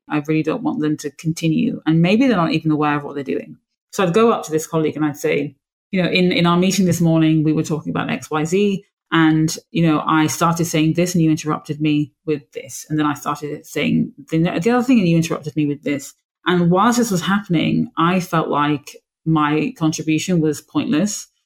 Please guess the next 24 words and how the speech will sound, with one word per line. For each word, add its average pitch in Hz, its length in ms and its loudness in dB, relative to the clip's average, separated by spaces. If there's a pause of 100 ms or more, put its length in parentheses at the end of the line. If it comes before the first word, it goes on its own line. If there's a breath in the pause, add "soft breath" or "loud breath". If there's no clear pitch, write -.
(200)
I 170 100 2
felt 165 200 -2
like 160 220 0
I 156 120 0
was, 156 340 -2
I 156 120 0
was 151 180 -2
ignored, 156 520 0 (380)
and 160 420 2
I 160 120 0
felt 165 260 -2
like 156 460 -2 (320)
there 165 160 0
was 165 140 0
no 165 100 2
point 160 260 -2
in 156 80 2
me 151 180 0
being 175 280 4
there. 85 320 0
And 165 100 2
as 165 140 2
a 156 40 0
result, 160 600 0